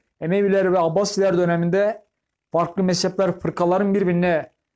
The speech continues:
ayrıştıkça tahammülleri azalmış, bazı, e, rigid çıkışlar ya da fanatikçe söylemler işi piliyata da dökerek birbirleriyle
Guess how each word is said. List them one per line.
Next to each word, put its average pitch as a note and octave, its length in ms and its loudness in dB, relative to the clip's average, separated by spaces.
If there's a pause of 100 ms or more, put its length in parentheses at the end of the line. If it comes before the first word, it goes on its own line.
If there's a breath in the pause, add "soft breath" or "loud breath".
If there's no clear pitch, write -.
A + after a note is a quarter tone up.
(200)
ayrıştıkça F#3 720 -2
tahammülleri E3+ 920 0 (540)
azalmış, E3+ 800 0 (320)
bazı, E3+ 680 0 (360)
e, D3+ 60 -4 (480)
rigid D#3+ 400 -2 (180)
çıkışlar F3+ 560 -2
ya E3 160 -2
da E3+ 80 -4
fanatikçe E3+ 640 -2
söylemler E3+ 640 -2 (340 soft breath)
işi G3+ 300 -6
piliyata F3 480 0
da F#3 100 0
dökerek G3 500 -2
birbirleriyle F3 800 0